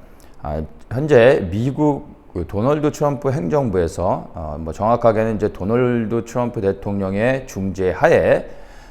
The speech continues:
이스라엘과 여러 많은 아랍 국가들 사이에서 지금 현재, 어, 이제 새로운 외교 관계를 수립해 나가고 있는데, 어, 그러-, 그것을 아브라함 협정이라고,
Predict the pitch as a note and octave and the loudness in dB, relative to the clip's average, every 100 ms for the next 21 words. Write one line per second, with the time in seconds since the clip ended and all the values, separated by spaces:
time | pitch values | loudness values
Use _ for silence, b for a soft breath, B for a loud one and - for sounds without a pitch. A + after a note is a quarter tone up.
0 | B - G#2 G#2+ E3 E3 A2+ G2+ A#2+ E3+ | B -8 -6 6 8 8 8 8 8 6
1 | D3+ G2 G#2+ G#2 F#2+ G#2+ C3 C#3 - - | -2 0 2 4 4 4 2 0 -4 -2
2 | E2+ A#2 B2+ C#3+ - C3 A2 G#2+ - G#2 | 4 4 4 -4 2 4 4 0 0 -2
3 | F#2+ F2 E2 G2 C3 F3+ B B B - | 0 -2 0 2 4 2 B B B -14
4 | F#2 F#2 F#2+ A#2+ G#2+ B2 C#3 D#3 B B | -6 -4 -2 -2 4 6 6 4 B B
5 | B B - E2+ D#2+ D#2 D2 D2 - - | B B -10 -6 -4 -4 -6 -10 -14 -20
6 | - - - D3+ C3+ C#3+ - F2 G#2 G#2+ | -14 -10 0 4 6 6 2 0 2 4
7 | B2 A2+ G2+ - - F#2 G2 F#2 B2 D#3 | 4 4 2 0 -6 -4 0 2 2 0
8 | - - E3 D#3+ - C#3+ G2+ F#2 F2 F2+ | -4 -10 -6 -6 -4 -2 0 0 0 -2
9 | E2 E2+ F2+ C#3 - - B B B - | -4 -4 4 4 4 -4 B B B -12
10 | - D#2 - G#2+ A2+ - F#2+ G#2 G#2 B2 | -8 -6 0 4 4 0 0 0 4 2
11 | D#3+ - D#2 G2 A#2 A#2 G#2 C#3+ - - | 2 0 2 2 4 4 4 -2 -2 -2
12 | C3 G#2+ F2 E2+ A#2+ B2+ - | 0 2 0 2 4 2 -2